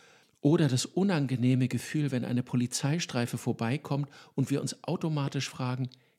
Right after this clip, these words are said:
„Ist alles okay? Habe ich mir wirklich nichts zu Schulden kommen lassen?“ Das schlechte Gewissen, für viele von uns ein ebenso unangenehmer wie treuer Begleiter.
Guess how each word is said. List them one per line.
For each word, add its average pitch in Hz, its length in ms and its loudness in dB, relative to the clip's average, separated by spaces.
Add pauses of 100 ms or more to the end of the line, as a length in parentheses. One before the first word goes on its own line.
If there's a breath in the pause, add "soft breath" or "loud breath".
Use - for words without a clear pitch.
„Ist - 240 -8
alles 113 240 -4
okay? 85 420 -10 (540 soft breath)
Habe 92 220 -6
ich - 120 -6
mir 110 180 0
wirklich 110 360 -4
nichts 113 340 -4
zu - 100 -6
Schulden 98 380 -4
kommen 104 240 -8
lassen?“ 117 400 -8 (1040 soft breath)
Das - 160 -2
schlechte 165 340 4
Gewissen, 127 540 0 (540 loud breath)
für 135 140 2
viele 220 340 0
von 143 220 -2
uns 156 240 -2
ein 113 180 0
ebenso 127 400 2
unangenehmer 123 960 0
wie 104 80 -4
treuer 101 460 -4
Begleiter. 82 680 -8